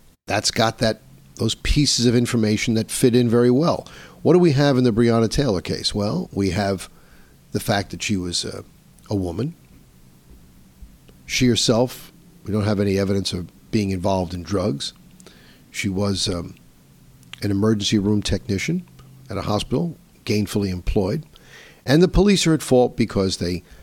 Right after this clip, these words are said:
executed a no-knock warrant and just shot the place up. Well, that might be true if that's what happened, but that's not what happened. So let's get to some facts. Now, I have a great website here that did some fact-checking on the Breonna Taylor case.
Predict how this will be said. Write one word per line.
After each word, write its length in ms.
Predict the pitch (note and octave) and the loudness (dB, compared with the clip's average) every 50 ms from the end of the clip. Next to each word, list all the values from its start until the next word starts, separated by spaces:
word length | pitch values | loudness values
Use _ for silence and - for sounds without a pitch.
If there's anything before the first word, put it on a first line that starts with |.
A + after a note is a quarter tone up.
| - - - - B2+ | -20 -20 -4 -2 0
executed 500 | D3 - - C3+ - - D3 C3+ A2+ A2+ | 0 0 0 0 2 4 4 4 4 4
a 60 | A#2 | 4
no-knock 440 | C3 F#3 G#3+ G#3 F3+ D#3+ D3 - - | 4 4 6 6 4 4 2 0 0
warrant 400 | A2 A2 A2+ A2+ A2+ - - - | 0 2 2 2 2 0 -2 -2
and 160 | A2 G2 F#2 | -4 -2 0
just 300 | G2+ G2 F#2+ - - - - - _ - | 0 -2 -2 -4 -6 -12 -20 -20 _ -12
shot 280 | - - B2+ A2+ G#2+ | -4 0 0 0 0
the 80 | - - | -2 -6
place 300 | - - G2+ F2+ - - | -6 -6 -4 -4 -2 -4
up. 240 | F2+ C#2+ - - A2+ | -4 -6 -6 -2 -2
Well, 160 | A#2 G#2+ - - - - - - - - - - - _ _ _ | -2 -2 -2 -6 -16 -20 -20 -20 -20 -20 -20 -20 -20 _ _ _
that 380 | - D3 E3 F3 - - - - | 2 4 4 2 0 -4 -8 -2
might 340 | B2 A#2 D3 F#3 G#3 - - | 2 4 4 4 4 2 0
be 100 | C#3+ B2 | -2 -2
true 380 | - - - C#3 C3 C#3 D3+ - | 0 4 6 6 6 6 4 2
if 100 | A#2 - | 0 0
that's 240 | C3+ B2 A#2+ - - | 0 0 0 2 0
what 100 | A#2+ - | 0 0
happened, 540 | - - - G3+ F#3 - F2 D2+ - - - - - | 0 2 2 4 6 6 4 2 -2 -14 -16 -6 -4
but 120 | - B2 | 0 0
that's 200 | D#3 D3+ - - | 2 2 2 2
not 220 | D#3+ F3+ F3+ - | 4 2 2 2
what 160 | - B2+ G#2+ F2+ | 2 0 0 0
happened. 380 | F#2+ F2+ F2+ - G2 - - - - - - - - - - - | -2 -4 -4 -6 -10 -10 -12 -8 -8 -8 -8 -6 -10 -14 -12 -2
So 140 | - - D#3+ | 2 4 6
let's 180 | G3 G#3 - | 6 4 4
get 160 | - G#3+ F#3 - | 4 2 2 2
to 60 | D3 | 0
some 160 | - - C3+ | 0 0 0
facts. 540 | A2+ - - A#2+ F#2+ - - - - - - - - - - - - - - - - - - - - - - | 0 0 -2 -2 -2 -2 -2 -2 -2 -2 -2 -6 -12 -20 -20 -20 -20 -20 -20 -20 -20 -20 -20 -20 -20 -10 -4
Now, 80 | A2 G#2+ | -2 0
I 80 | A#2 | 2
have 140 | B2 E3 F3 | 4 4 4
a 120 | D3+ G#2+ - - - - - | 2 0 -2 -6 -12 -6 0
great 240 | C3+ D#3+ E3 - | 2 2 2 4
website 460 | B2+ B2+ C#3 C#3 A#2+ - A#2 F#2 F#2 E2 | 4 4 2 2 2 0 0 0 0 -2
here 180 | - F#2 F#2+ | -4 -4 -4
that 140 | F#2+ F#2 - - - - - - - - - - - - - - - | -4 -6 -8 -10 -16 -20 -20 -20 -20 -20 -20 -20 -20 -20 -20 -10 -2
did 160 | - C#3 A#2 | 0 0 2
some 260 | - - A2 F#2+ G2 | 2 0 0 -2 -2
fact-checking 800 | - - - - D3+ C3 - - - - - F2+ - - A2 F2+ | -6 -8 -4 0 0 0 0 0 -2 0 0 0 0 -2 -4 -4
on 120 | F2 F#2+ | -2 -4
the 80 | F2+ F2+ | -4 -4
Breonna 360 | D#2 A2 G2+ G2+ F#2+ F2+ E2 | -2 -2 -2 0 -2 -2 -2
Taylor 300 | - - G#2+ - - - | -2 -2 -2 -2 -4 -6
case. 340 | - - - - - - - | -10 -10 -8 -8 -6 -8 -10